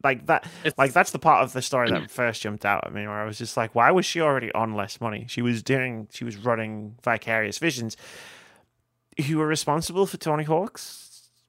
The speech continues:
Speaker 1: last year?
Speaker 2: Uh, I believe so. I'll double check.
Speaker 1: One of, one of the most highly critically received games of twenty twenty, as opposed to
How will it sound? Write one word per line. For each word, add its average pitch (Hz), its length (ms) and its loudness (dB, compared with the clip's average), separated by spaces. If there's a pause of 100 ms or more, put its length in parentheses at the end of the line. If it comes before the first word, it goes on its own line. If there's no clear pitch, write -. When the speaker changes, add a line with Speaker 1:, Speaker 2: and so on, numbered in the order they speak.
(140)
Speaker 1:
last 151 280 -4
year? 269 280 -2 (1040)
Speaker 2:
Uh, 101 340 -8
I - 40 -10
believe 101 200 -12
so. 127 160 -16 (580)
I'll 151 100 -4
double 190 160 -6
check. - 160 -10 (100)
Speaker 1:
One 131 160 2
of, 131 220 0
one 131 140 2
of 135 180 -4
the 139 380 2 (1300)
most 139 240 -4
highly 131 360 4
critically 131 420 -2
received 127 420 -6
games 127 380 -2
of 123 340 -8 (800)
twenty 143 300 0
twenty, 175 380 4 (500)
as 139 120 4
opposed 135 440 2
to 123 340 0